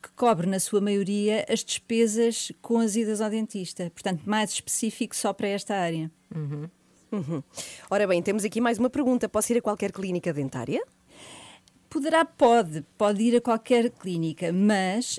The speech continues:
Speaker 1: a comparticipação das despesas será sempre maior se a pessoa optar por uma clínica da rede de clínicas dentárias da seguradora.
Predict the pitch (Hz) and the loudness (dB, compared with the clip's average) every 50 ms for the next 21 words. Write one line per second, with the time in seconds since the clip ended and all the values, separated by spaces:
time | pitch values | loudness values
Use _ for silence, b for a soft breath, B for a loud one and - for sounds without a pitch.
0 | - - 226 220 - 247 233 220 - 233 233 - - 254 - - 233 226 - 247 | -4 -4 -4 -2 0 0 0 2 2 2 2 2 -2 -2 0 0 0 0 0 0
1 | 202 185 170 165 185 170 - - - - - 202 202 202 196 180 202 220 208 - | 0 0 -2 -2 -4 -6 -6 -6 -8 -6 -4 0 0 0 0 0 0 0 0 -2
2 | - 220 214 220 226 - - 254 226 196 - 170 175 175 175 180 175 170 165 160 | -2 0 0 0 0 2 2 2 0 0 -2 -4 -4 -2 -2 0 0 0 0 0
3 | 160 156 156 147 160 175 208 B B B - - - - - - - - - 254 | -2 -2 -2 -2 -4 -6 -6 B B B -4 -2 0 0 0 0 -2 2 4 4
4 | 233 233 233 - _ - 240 202 180 160 - _ - 180 180 180 180 180 175 - | 4 4 2 0 _ -2 -2 0 0 -2 -4 _ -8 -6 -4 -2 -2 -4 -6 -6
5 | - 208 202 190 202 214 - - - 214 196 - - 196 180 170 214 220 220 - | -4 -4 -2 -2 -2 -2 -2 -2 -2 -2 -2 -4 -6 -6 0 2 2 2 2 2
6 | 226 233 220 170 151 - - - - 208 208 214 208 220 208 - - 214 180 180 | 2 2 2 0 -2 -8 -12 -6 -2 0 2 2 2 2 2 2 0 0 0 0
7 | 190 202 202 196 - 214 202 202 196 208 214 190 180 208 208 - - - 208 202 | -2 -2 -2 -2 0 0 0 2 2 0 0 0 0 -2 -2 -4 -4 -4 -2 0
8 | 220 214 208 202 190 180 165 170 165 | 0 0 0 0 0 0 -2 -2 -4